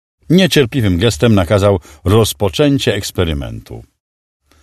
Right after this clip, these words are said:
Sześciu techników w białych kombinezonach zabrało się do roboty. Regulowali, ustawiali, sprawdzali każdy cyfrowy wskaźnik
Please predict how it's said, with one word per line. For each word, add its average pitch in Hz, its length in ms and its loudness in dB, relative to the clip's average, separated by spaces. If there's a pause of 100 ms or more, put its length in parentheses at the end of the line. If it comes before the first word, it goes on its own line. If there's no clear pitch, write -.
(340)
Sześciu 143 540 -2
techników 101 720 2
w 82 40 -4
białych 101 400 0
kombinezonach 92 840 -2 (520)
zabrało 104 720 0
się 87 340 -2
do 73 360 -4
roboty. 53 760 -12 (600)
Regulowali, 78 1040 0
ustawiali, 87 960 0
sprawdzali 131 840 0
każdy 135 520 0
cyfrowy 107 520 0
wskaźnik 113 760 0